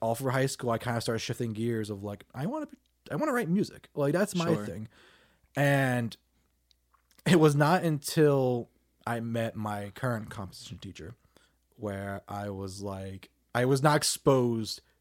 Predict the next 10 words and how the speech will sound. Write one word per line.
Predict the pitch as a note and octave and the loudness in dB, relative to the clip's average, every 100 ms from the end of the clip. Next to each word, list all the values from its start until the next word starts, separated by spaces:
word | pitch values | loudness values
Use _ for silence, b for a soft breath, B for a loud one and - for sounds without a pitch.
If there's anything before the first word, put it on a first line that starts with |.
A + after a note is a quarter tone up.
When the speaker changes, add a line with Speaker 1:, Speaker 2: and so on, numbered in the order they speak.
| _ _ | _ _
Speaker 1:
to | - A#2+ | -6 -2
what | A2+ | -2
the | - A2+ G#2+ G#2 - _ | -4 -6 -6 -10 -14 _
modern | A2+ A#2+ B2 B2 A#2+ A#2+ A2+ G#2+ G2 _ _ _ _ _ _ _ _ - | -8 -2 0 2 2 0 -2 -6 -10 _ _ _ _ _ _ _ _ -12
composing | A#2 B2 A2 G#2+ | -2 0 0 -4
field | - G#2 F#2+ | -8 -10 -10
looks | - - | -14 -18
like. | - - _ b b b | -20 -20 _ b b b
Speaker 2:
Sure. | - A#2 G#2+ - _ _ _ | -8 -8 -8 -14 _ _ _
Speaker 1:
And | A#2+ A2 G#2 G2+ G2 F#2+ | -2 0 0 -2 -4 -8